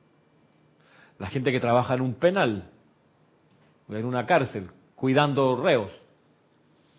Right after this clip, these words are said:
No es que, "Oh, qué injusto que caí aquí porque no había nada más que hacer". No, no, no, no.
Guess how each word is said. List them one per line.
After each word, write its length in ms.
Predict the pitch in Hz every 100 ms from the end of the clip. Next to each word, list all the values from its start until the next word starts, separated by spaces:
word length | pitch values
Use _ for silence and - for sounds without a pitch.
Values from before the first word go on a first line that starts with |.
| _ _ _ _ _ _ _ _ _ _ _ _ _ _ _ _ _
No 180 | 117 156
es 60 | 180
que, 100 | 175
"Oh, 240 | 202 202
qué 100 | 156
injusto 440 | 147 - 214 165
que 100 | 147
caí 400 | 139 135 180 196 -
aquí 420 | 117 113 170 180
porque 640 | 156 120 107 127 120 113 -
no 100 | 127
había 140 | 147
nada 140 | 147 151
más 140 | 143
que 100 | 139
hacer". 240 | 123 135
No, 180 | 117 165
no, 200 | 185 175
no, 220 | 175 165
no. 220 | 160 135